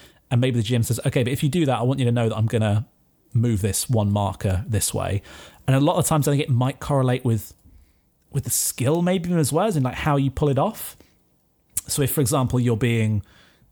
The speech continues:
quizzed about something by somebody, like, "Oh, then how, do, do you know M-, Mikey, the gorilla?" <laughs> Back to the chimp mafia again. Uh, and if you succeed on that, then that's a, a point in the character way, maybe.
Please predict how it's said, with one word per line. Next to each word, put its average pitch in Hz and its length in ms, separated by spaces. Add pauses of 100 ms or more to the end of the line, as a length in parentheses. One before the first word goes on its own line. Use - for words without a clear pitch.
(120)
quizzed 147 480
about 107 240
something 104 300
by 101 100
somebody, 95 480
like, 95 220
"Oh, 180 260
then 120 140
how, 185 220 (200)
do, 196 160 (140)
do 180 80
you 160 60
know 143 420 (560)
M-, 139 160 (100)
Mikey, 190 680 (320)
the 123 240
gorilla?" 151 420
<laughs> - 1500
Back 135 180
to 135 80
the 123 100
chimp 131 220
mafia 104 300
again. 95 220 (560)
Uh, 135 260
and 151 80
if 170 140
you 156 80
succeed 208 500
on 113 140
that, 101 280 (200)
then 135 160
that's 139 200
a, 123 220
a 131 60
point 131 320
in 117 80
the 107 80
character - 400
way, 104 160
maybe. 101 340